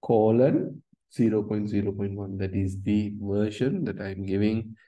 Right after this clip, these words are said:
And the next parameter I am giving in here is a simple dot. Okay, you guys can see a dot in here. Dot indicate, that means,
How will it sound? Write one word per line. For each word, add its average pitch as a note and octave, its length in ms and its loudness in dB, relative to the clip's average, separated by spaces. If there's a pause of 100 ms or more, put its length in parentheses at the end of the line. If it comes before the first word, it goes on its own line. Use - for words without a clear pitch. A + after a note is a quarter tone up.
(440)
And A2 580 -2 (960)
the G#2+ 380 0
next A2+ 720 -2
parameter B2 800 4 (240)
I G2+ 80 -4
am G2+ 260 0
giving G#2 460 0
in G2 200 0
here A#2+ 220 0
is G#2 300 0
a E3+ 160 -2 (320)
simple G2+ 500 0
dot. - 340 -6 (540)
Okay, D#3+ 220 -6
you G#2+ 140 -2
guys G2 180 -2
can G2+ 200 -2
see G2+ 200 -2
a G2 80 0
dot F#2 240 -2 (140)
in G2+ 240 0
here. A#2 340 0 (840)
Dot B2+ 340 2
indicate, A#2 840 2
that G2 220 -2
means, G2+ 520 -4